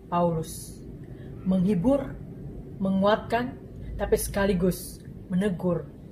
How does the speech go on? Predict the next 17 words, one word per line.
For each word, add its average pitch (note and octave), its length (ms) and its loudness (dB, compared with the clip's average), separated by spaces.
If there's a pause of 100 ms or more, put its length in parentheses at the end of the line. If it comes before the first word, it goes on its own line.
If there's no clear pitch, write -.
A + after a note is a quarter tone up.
dan F3+ 200 4
memulihkan. E3 580 2 (960)
Kiranya G#3+ 420 4
saudara, D#3+ 560 -2 (640)
ketika A3 380 2
hari-hari G#3 680 4
ini A#3 300 -2 (960)
kita - 260 0
pun A3+ 160 4
mendengarkan G#3 720 4 (300)
khotbah, G3 580 0 (460)
perenungan, A#3 640 4
termasuk A#3+ 560 0
tayangan A3+ 560 2
pada F#3 160 2
saat F3+ 400 0
ini, - 180 -2